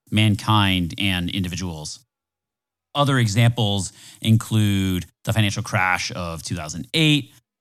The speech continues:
the Wall Street crash of nineteen eighty-seven, the fall of the Berlin Wall, and all these examples highlight our blind spot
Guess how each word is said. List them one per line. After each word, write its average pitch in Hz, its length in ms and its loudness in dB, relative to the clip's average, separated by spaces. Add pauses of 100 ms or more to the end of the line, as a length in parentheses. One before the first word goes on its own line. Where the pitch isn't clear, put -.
the 90 380 -2
Wall 85 180 -4
Street 87 180 -8
crash 87 420 -2
of 87 200 -8
nineteen 87 340 -4
eighty-seven, 131 920 4 (540)
the 92 560 2 (680)
fall 107 380 4
of 90 80 -2
the 101 80 0
Berlin 92 320 0
Wall, 135 640 4 (720)
and 135 320 6
all 151 180 4
these 151 300 6
examples 107 840 2 (240)
highlight 110 580 2 (880)
our 107 140 6
blind 113 460 4
spot 87 400 -2